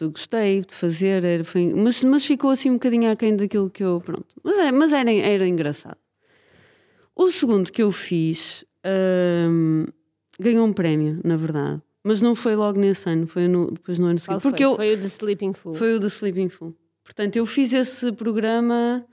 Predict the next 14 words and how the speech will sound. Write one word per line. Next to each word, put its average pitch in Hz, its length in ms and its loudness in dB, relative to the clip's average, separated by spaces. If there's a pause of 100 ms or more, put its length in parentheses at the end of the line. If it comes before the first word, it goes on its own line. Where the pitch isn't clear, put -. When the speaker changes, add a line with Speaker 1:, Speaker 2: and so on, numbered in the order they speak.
(680)
Speaker 1:
e 233 420 2
eu 247 80 4
não, 277 180 2
eu 233 180 0
quando 247 280 0
fiz, 240 440 0
acabei 233 420 -2
de 220 60 -8
fazer, 220 360 -2
não, 220 240 2
não 214 140 2
gostei 208 260 -4
nada. 160 240 0
Mas, 233 160 2